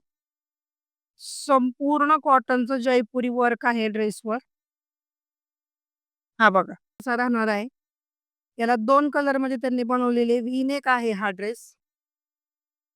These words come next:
हा पण वन थाउजंड सेव्हन हंड्रेडचा वन थाउजंड फाय हंड्रेडला हा दुपट्टा आणि ही पॅन्ट राहणार आहे. सर्व ड्रेसची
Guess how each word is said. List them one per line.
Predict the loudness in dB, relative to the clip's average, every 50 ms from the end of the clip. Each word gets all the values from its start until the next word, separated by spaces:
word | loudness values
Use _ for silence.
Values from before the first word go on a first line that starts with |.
| _ _ _ _ _ _ _ _ _ _ _ _ _ _ _ _ _ _ _ _ -10
हा | 2 4 4 4 4 _
पण | 0 0 0
वन | 2 2 2 0 0
थाउजंड | -2 -4 -4 -2 -2 -6 -6 -4
सेव्हन | -4 -6 -4 -2 -4 -4
हंड्रेडचा | -4 -8 -10 -6 -6 -8 -8 _ -4 -4 -2
वन | 0 0 0 2 0
थाउजंड | -2 -4 -6 -4 -4 -6 -8 -8 _ -2
फाय | 0 0 2 0
हंड्रेडला | 0 -2 -2 -4 -6 -4 0 0 0
हा | 2 2 0
दुपट्टा | 0 -2 -12 _ _ -14 -14 _ _ 0
आणि | 0 0 -2 -6
ही | -8 _ _
पॅन्ट | -2 -2 -2 -2 -4
राहणार | -6 -6 -4 -2 -2 -2
आहे. | -2 -2 -4 -6 -10 _ _ _ _ _ _ _ _ _ _ _ _ _ _
सर्व | -20 -18 -8 0 2 4 6 6 6 6 6 4
ड्रेसची | 4 4 2 2 2 2 -2 _ -14 -14